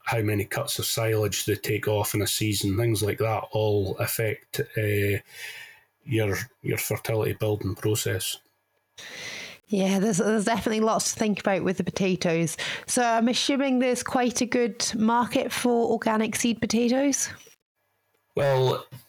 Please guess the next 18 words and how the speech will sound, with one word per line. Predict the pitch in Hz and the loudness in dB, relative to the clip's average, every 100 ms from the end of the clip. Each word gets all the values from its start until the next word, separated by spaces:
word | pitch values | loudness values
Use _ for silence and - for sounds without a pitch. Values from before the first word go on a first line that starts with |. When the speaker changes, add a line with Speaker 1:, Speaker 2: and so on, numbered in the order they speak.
| _ - | _ -4
Speaker 1:
we | 135 156 165 151 143 131 - - | 2 2 4 2 0 -4 -8 -2
basically, | 185 190 - - 127 120 117 120 127 - _ | 0 2 0 2 2 2 0 -2 -4 -12 _
over | 156 135 | 0 2
the | 123 | 2
last | 127 120 - | 2 0 -2
twenty-five | - 123 - 120 113 | -2 -2 0 0 0
years, | 104 120 104 - | 2 2 0 -2
built | 120 123 113 - | 0 0 0 -2
a | 113 | 0
market, | 117 120 120 - 113 110 - | 2 2 0 0 -2 -2 -4
uh, | 117 131 117 113 113 110 - | -2 0 2 2 2 0 0
around | 120 117 117 113 107 107 98 - - - _ - | 0 0 2 2 2 0 0 -4 -6 -12 _ -4
what | 147 123 | -2 0
we | |
call | 113 117 107 101 - 117 | 0 0 2 2 0 -2
the | 110 | 0
horty | 127 123 113 | 0 0 -2
trade, | - 123 113 107 98 | -2 0 2 0 -2